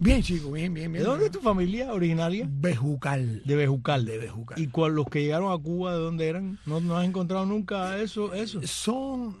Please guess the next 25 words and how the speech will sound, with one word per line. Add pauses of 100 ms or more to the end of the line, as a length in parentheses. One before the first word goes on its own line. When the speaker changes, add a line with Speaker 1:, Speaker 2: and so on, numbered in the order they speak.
(140)
Speaker 1:
creo
que
eran
Santa-,
de
Santander.
Speaker 2:
De
Santander.
Speaker 1:
De
Santander.
Speaker 2:
Santanderiano.
Speaker 1:
San-,
santanderianos.
Speaker 2:
Ahí
está. (380)
Eh, (1080)
estamos,
empecé
hablando
hoy
del
bloqueo,
pero
no
quería